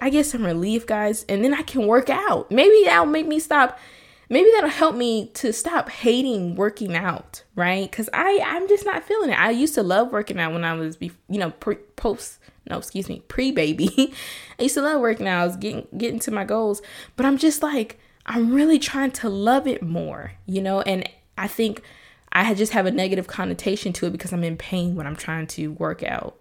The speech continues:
right? That makes sense. So y'all keep me in your prayers, in your mama prayers, right? 'Cause we're gonna get there. We're gonna get there. Um, but if you all also, um, want me to bring on someone, um,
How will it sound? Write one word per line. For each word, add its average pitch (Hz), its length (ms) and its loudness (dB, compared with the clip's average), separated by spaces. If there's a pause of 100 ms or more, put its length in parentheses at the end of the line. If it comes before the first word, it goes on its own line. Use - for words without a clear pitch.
right? 240 460 -2
That 277 100 -2
makes 262 220 -2
sense. 247 420 -8 (400)
So - 140 -4
y'all 427 160 0
keep 302 220 -2
me 247 160 -2
in 214 60 0
your 175 120 -2
prayers, 175 540 -4
in 190 180 -4
your 180 80 -2
mama 190 300 -2
prayers, 151 540 -8
right? 190 380 -6 (720)
'Cause 180 160 -4
we're 226 80 0
gonna 226 140 0
get 185 180 -2
there. 160 140 -2
We're 180 100 -6
gonna 196 220 -4
get - 160 -6
there. - 240 -10 (540)
Um, 220 220 2
but 233 100 6
if 254 160 2
you 392 340 4
all 262 520 4 (520)
also, 262 800 2
um, 190 360 2
want 262 160 4
me 247 140 2
to 220 160 0
bring 233 320 0
on 220 160 2
someone, 208 560 -2 (260)
um, 175 640 -2